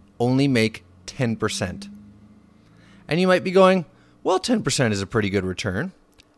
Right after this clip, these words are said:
And no, it's fucking not.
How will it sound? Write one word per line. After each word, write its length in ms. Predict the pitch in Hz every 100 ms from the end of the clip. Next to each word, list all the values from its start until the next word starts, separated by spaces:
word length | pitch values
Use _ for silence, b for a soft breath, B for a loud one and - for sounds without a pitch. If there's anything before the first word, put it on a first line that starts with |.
| _
And 300 | 190 185 107
no, 320 | 110 208 220 208
it's 260 | 165 151
fucking 720 | - - 156 175 170 170 147 -
not. 540 | 95 113 131 95 -